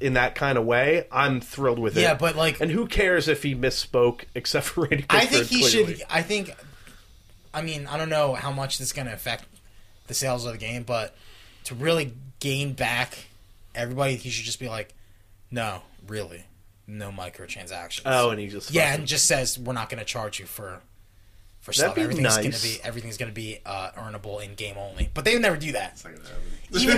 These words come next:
Speaker 2: Even,
Speaker 3: <laughs>
Speaker 2: even with that twelve million dollar check they got from Epic
Speaker 1: <laughs>
Speaker 2: Games.
Speaker 1: Yeah, but I mean,
Speaker 3: It's not
Speaker 1: you
Speaker 3: gonna
Speaker 1: could
Speaker 3: happen.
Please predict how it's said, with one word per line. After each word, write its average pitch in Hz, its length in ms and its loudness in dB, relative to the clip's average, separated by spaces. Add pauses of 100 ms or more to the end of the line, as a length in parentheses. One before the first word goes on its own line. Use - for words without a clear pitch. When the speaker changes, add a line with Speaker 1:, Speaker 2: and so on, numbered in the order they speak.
(300)
Speaker 2:
Even, - 20 6
Speaker 3:
<laughs> - 180 8
Speaker 2:
even 240 160 6
with 254 140 4
that 202 220 6
twelve 190 380 6
million 170 300 2
dollar 147 260 6
check - 400 0
they 101 140 -6
got 104 280 -4
from 113 380 -8
Epic 120 280 -2
Speaker 1:
<laughs> 160 40 -2
Speaker 2:
Games. 123 240 2
Speaker 1:
Yeah, 107 160 4 (240)
but 247 80 6
I 269 40 2
mean, 262 100 2
Speaker 3:
It's 214 80 -2
not - 20 -
Speaker 1:
you 240 40 0
Speaker 3:
gonna - 100 0
Speaker 1:
could 285 80 2
Speaker 3:
happen. 294 80 2